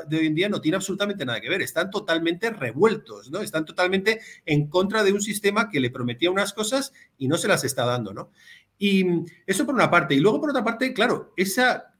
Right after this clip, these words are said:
esa, ese encuentro entre oferta y demanda nos estamos encontrando con que los estados, por esta sobreregulación, los impide, ¿no? Y, y, y ese, ese encuentro, entonces,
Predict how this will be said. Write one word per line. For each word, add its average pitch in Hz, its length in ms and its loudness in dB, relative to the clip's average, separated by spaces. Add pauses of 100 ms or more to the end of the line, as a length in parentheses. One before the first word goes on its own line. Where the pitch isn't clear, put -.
(100)
esa, 196 540 0
ese 160 180 -2
encuentro 202 420 0
entre 143 180 2
oferta 202 280 0
y 214 40 4
demanda 220 360 2
nos 170 160 -2
estamos 175 280 -4
encontrando 208 460 0
con 127 180 -2
que 127 100 -4
los 123 180 -2
estados, 180 380 0
por 131 140 -4
esta 165 180 -2
sobreregulación, 202 840 2 (300)
los 143 240 0
impide, 113 540 2
¿no? 240 240 -8
Y, 135 200 -4
y, 156 120 0
y 151 400 0
ese, 151 180 -6
ese 160 140 -2
encuentro, 208 480 4 (260)
entonces, 175 540 -2